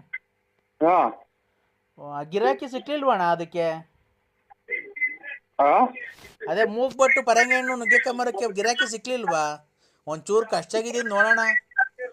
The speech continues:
Speaker 1: ಅದ್ರ ಸುದ್ದಿನೇ ಎತ್ಬೇಡ್ರಿ ನಮ್ಗೆ, ಅದ್ರ ಸುದ್ದಿನೇ ಎಲ್ಲಾನು ಯಾರನ್ನ ಬೇರೆ ಕೊಟ್ಟು ಮಾಡಿಬಿಡ್ರಿ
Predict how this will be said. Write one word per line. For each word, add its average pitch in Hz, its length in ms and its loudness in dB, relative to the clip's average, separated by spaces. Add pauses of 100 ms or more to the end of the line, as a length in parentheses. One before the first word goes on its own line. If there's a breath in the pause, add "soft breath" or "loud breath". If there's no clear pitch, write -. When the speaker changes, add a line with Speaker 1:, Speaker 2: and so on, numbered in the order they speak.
(880)
Speaker 1:
ಅದ್ರ 151 180 4
ಸುದ್ದಿನೇ 202 500 4
ಎತ್ಬೇಡ್ರಿ 226 380 4
ನಮ್ಗೆ, 214 360 6
ಅದ್ರ 160 380 2
ಸುದ್ದಿನೇ 220 380 4
ಎಲ್ಲಾನು 208 340 6
ಯಾರನ್ನ 208 240 4
ಬೇರೆ 202 320 6
ಕೊಟ್ಟು 208 300 2
ಮಾಡಿಬಿಡ್ರಿ 202 420 4